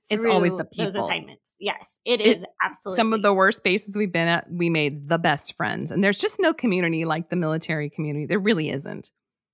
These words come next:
Speaker 2: No, it, it is incredible. And, you know, I, I love to, like, see my kids, and now that we live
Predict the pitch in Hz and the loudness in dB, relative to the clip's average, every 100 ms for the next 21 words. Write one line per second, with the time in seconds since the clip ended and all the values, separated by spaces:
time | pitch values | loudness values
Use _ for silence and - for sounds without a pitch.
0 | _ _ _ - 254 226 190 220 - 226 | _ _ _ -4 0 0 0 -4 -4 -2
1 | 220 240 226 - - - 208 202 196 180 | 0 0 -2 -8 -16 -10 -6 -2 0 -2
2 | 175 214 202 202 196 - - - 233 226 | -4 -4 -4 -6 -10 -18 -20 -8 0 6
3 | 214 220 - 226 240 226 - _ - 220 | 6 6 4 0 0 -2 -8 _ -6 4
4 | 233 240 - - 240 214 - - 254 247 | 4 4 0 2 2 2 -2 -4 0 2
5 | 233 233 214 214 190 - 208 190 180 196 | 0 0 -2 -2 -8 -6 -2 -2 -4 -12
6 | _ _ _ _ _ 220 233 214 220 220 | _ _ _ _ _ 4 6 6 4 2
7 | 214 202 180 | 0 -2 -6